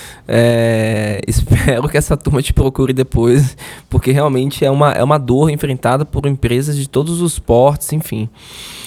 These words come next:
E você falou que foi programador, né? Que você é programador, né? Né? E tecnologia tá na veia do que vocês fazem, nitidamente.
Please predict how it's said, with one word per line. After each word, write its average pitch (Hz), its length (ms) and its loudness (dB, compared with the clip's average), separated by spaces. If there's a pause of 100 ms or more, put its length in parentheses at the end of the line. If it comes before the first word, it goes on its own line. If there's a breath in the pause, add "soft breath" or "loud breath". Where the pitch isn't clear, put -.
(280 loud breath)
E 135 920 0
você 131 180 -4
falou 160 200 2
que 160 140 -2
foi 165 180 -4
programador, 156 720 0
né? 120 200 -4 (340)
Que - 80 -14
você 117 240 -2
é 180 60 2
programador, 113 680 -2
né? 113 180 -4 (340 soft breath)
Né? 113 180 0 (400 loud breath)
E 113 280 -4
tecnologia 127 580 -2
tá 196 100 -4
na 240 140 0
veia 143 200 2
do 180 80 -8
que - 100 -14
vocês 208 360 -4
fazem, 117 420 0
nitidamente. 120 760 -2